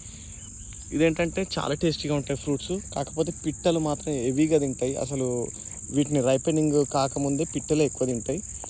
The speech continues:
వీటిని మనము ఒక ఫిష్ నెట్ తోటి కానీ లేదంటే ఒక జాలి లాంటి దాంతో కాపాడుకుంటేనే ఫ్రూట్స్ ఉంటాయి. ఇవి చాలా స్లో గ్రోత్ ప్లాంట్స్, మనకి చాలా ఏజ్డ్ ప్లాంట్స్ కావాలంటే చాలా కాస్ట్లీ ఉంటాయి మొక్కలు కూడా.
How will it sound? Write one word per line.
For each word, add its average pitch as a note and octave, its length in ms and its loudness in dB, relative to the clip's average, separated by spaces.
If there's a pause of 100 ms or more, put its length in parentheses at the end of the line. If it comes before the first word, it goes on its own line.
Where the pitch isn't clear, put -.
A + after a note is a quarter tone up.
(140)
వీటిని C3+ 260 0
మనము B2+ 680 2
ఒక B2 180 -6 (380)
ఫిష్ D#3 240 -4
నెట్ D#3+ 260 0
తోటి C#3+ 200 2
కానీ D3 380 2
లేదంటే B2+ 520 2 (440)
ఒక B2 360 4
జాలి C3 400 6
లాంటి D3+ 240 4
దాంతో C3+ 260 2 (180)
కాపాడుకుంటేనే C3+ 640 0
ఫ్రూట్స్ C#3+ 360 -2
ఉంటాయి. A#2+ 340 -2 (680)
ఇవి D#3+ 220 6 (100)
చాలా D#3 200 4
స్లో D#3 300 6
గ్రోత్ D#3+ 300 0
ప్లాంట్స్, D3 380 0 (460)
మనకి C3 580 0 (180)
చాలా C#3+ 500 4
ఏజ్డ్ C#3+ 680 4
ప్లాంట్స్ C#3 560 -2 (140)
కావాలంటే C3 400 0 (100)
చాలా B2+ 180 0
కాస్ట్లీ C3 420 -2
ఉంటాయి C3 300 0
మొక్కలు B2+ 340 -2
కూడా. C#3+ 220 -2